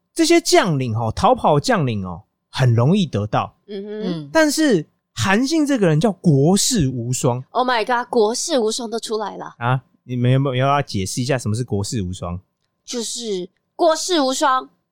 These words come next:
Speaker 3: 好的。
Speaker 2: 这个领土中没有第二个人。
Speaker 1: 对，基本上你看，<laughs> 萧何对他评价超级高哦，说整个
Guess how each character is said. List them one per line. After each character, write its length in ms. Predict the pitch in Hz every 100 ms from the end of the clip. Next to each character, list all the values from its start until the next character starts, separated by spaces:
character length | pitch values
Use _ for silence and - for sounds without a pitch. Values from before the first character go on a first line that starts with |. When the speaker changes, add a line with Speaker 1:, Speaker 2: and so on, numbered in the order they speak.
| _ _
Speaker 3:
好 120 | 175
的。 200 | 170 175 _ -
Speaker 2:
这 140 | 415
个 80 | 330
领 160 | 294
土 160 | 302 320
中 140 | 330 330 330 -
没 80 | 480 392
有 60 |
第 160 | 381 466
二 200 | 415 427
个 160 | 415 392
人。 800 | 381 370 381 392 392 392 156 117
Speaker 1:
对， 60 | -
基 120 | 185
本 160 | 170
上 140 | 131 170
你 60 |
看， 240 | 135 196 139 -
<laughs> 160 | _
萧 240 | - 233 247
何 180 | 180 170
对 160 | 226
他 140 | 190 180
评 260 | - 143
价 160 | 156 165
超 380 | - - 156 165
级 240 | - 113
高 220 | 107 131 117
哦， 180 | 107 - -
说 200 | - 277 190
整 360 | - 220 202
个 340 | 196 214 175